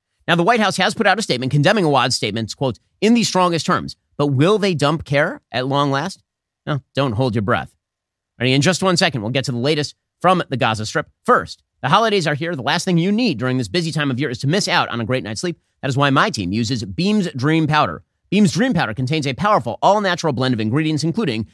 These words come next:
magnesium L-theanine. It's not just a run-of-the-mill sleep aid. It's a concoction carefully crafted to help you slip into the sweet embrace of rest without the grogginess that often accompanies other sleep remedies. Sleep is the foundation of mental and physical health. You have to have a consistent nighttime routine to function at your best. Today,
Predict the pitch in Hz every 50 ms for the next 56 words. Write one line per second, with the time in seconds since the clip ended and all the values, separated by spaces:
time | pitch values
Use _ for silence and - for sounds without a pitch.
0 | _ _ - 139 151 156 156 156 190 226 202 131 135 127 131 - - 147 160 151
1 | - - 120 113 104 80 64 67 - - _ _ _ _ _ _ _ - 131 214
2 | 220 - 190 147 - 147 139 160 160 143 135 135 123 - 269 277 - 107 87 92
3 | 123 117 - 175 160 156 196 208 202 - 190 170 - 233 254 - 190 175 135 -
4 | 139 113 113 104 - 120 123 135 147 - 156 165 151 - - 247 269 - - -
5 | 147 147 135 - 120 101 95 - - 190 202 - - 113 110 85 98 98 92 -
6 | 80 73 117 123 127 - _ _ _ _ _ - 175 202 208 196 170 156 175 190
7 | 220 220 160 117 90 87 - - 123 135 139 - 151 143 - 196 208 - 147 139
8 | 139 113 - 113 123 131 - - 269 - - 127 107 92 80 64 50 - - _
9 | _ _ _ _ _ _ - - 233 269 254 - - 147 120 135 107 135 131 123
10 | 120 123 123 - - - - 82 80 101 117 139 - 156 147 139 - 107 95 -
11 | 123 107 95 - 90 90 104 139 165 - _ _ _ _ _ _ - 131 151 156
12 | 165 185 165 151 - 147 - 180 170 - 165 143 135 135 131 147 151 160 151 226
13 | 208 160 139 113 - 147 147 - - 143 92 117 131 110 110 85 - - - 180
14 | 208 214 117 101 107